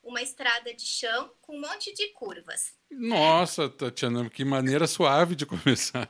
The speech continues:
Speaker 2: <laughs>
Speaker 1: É pra já deixar todo mundo situado que dificilmente alguém tem uma trajetória linda, espetacular,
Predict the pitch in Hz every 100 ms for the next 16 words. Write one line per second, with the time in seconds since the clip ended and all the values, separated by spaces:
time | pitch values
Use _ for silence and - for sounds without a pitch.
0 | _ - _ - 120 _ 120 - _ 127
1 | _ - 131 _ _ _ _ _ - _
2 | _ _ - - 508 539 330 349 508 494
3 | 494 403 403 339 453 587 508 480 - -
4 | 453 - 415 226 294 320 - - _ _
5 | - 440 - 494 427 294 311 392 285 302
6 | 320 311 339 339 330 294 294 285 285 285
7 | 285 285 285 370 - 370 - 330 - 302
8 | - _ _ 294 233 226 262